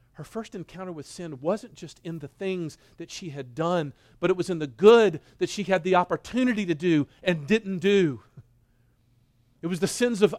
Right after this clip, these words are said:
omission as much as sins of commission that led her into the presence of God saying, "I have nothing." And so I can end with this. I think that every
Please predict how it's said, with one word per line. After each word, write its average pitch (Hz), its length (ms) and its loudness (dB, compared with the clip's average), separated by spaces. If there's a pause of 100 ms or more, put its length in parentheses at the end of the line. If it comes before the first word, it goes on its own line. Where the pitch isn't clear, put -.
omission 208 720 4 (160)
as 175 160 0
much 196 220 -4
as 175 80 -4
sins 196 360 -4 (120)
of 151 220 -6
commission 202 680 0 (200)
that 180 140 -2
led 196 240 6
her 202 140 2
into 190 240 -6
the 151 100 -8
presence 196 420 -6
of 143 140 -8
God 185 300 -2
saying, 151 300 -6 (260)
"I 202 260 -4
have 160 400 -12
nothing." 160 840 -14 (2750)
And - 80 -20
so 214 100 -12
I 196 80 -6
can 190 260 -8
end 220 360 -6
with 170 220 -8
this. 123 360 -10
I 190 140 -8
think 240 280 -18
that 175 200 -10
every 214 480 -8